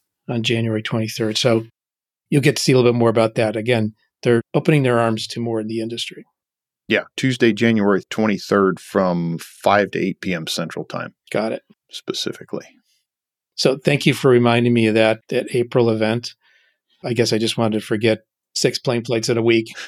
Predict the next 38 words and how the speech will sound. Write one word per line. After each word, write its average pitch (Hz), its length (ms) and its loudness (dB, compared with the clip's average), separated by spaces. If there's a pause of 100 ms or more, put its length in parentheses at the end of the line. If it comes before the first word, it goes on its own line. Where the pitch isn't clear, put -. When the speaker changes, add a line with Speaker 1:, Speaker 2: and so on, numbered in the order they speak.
Speaker 2:
Having 123 240 2
to 107 80 0
fly 107 320 0
across 113 440 0
the 113 100 -6
country 117 560 -4
<laughs> - 40 -2
in 175 60 4
the 147 100 0
middle 160 260 2
of 123 120 -2
a 127 100 4
week 117 320 -2
again. 113 540 -2
And 151 240 2 (100)
as 117 160 0
I 120 80 6
recall, 110 380 2
you 107 160 0
got 101 200 0
delayed 104 480 0
leaving 98 600 -2 (360)
the 98 120 0
event 95 400 -2
because 101 300 -4
of 95 160 -6
bad 92 260 4
weather. 90 340 0
There 87 160 -4
was 90 120 -6
a 92 60 -4
lot 90 340 0
of 90 100 -2
people 87 320 -8
stuck - 440 -2 (120)
there. - 160 -12 (100)
Speaker 1:
Horrible 123 680 0
storms. 113 920 -4